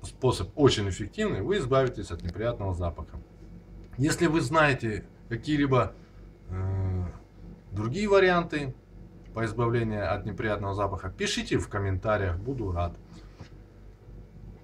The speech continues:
Пишем комментарии, ставим лайки, не забываем про колокольчик.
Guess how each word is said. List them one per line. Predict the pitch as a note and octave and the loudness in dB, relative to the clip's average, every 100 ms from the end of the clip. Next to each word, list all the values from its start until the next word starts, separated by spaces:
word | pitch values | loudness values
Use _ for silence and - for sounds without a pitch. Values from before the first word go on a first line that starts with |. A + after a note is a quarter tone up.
| - - | -12 2
Пишем | B2+ B2+ A#2 | 4 6 4
комментарии, | A#2+ A#2+ B2 F#3+ G3+ F#3+ E3 - | 6 4 4 6 6 6 0 -6
ставим | - A2+ G#2 F#2+ | 2 2 4 0
лайки, | C3 F#3 F3+ D3+ C3 A2+ | 4 6 4 -2 -6 -6
не | G#2 | -8
забываем | G2 G#2+ A#2 B2+ A2 F2+ | -4 -2 4 4 4 0
про | F#2+ | -4
колокольчик. | F2+ F#2+ F2+ D3 F3+ F3+ C#3+ | -2 -2 -2 2 2 2 -4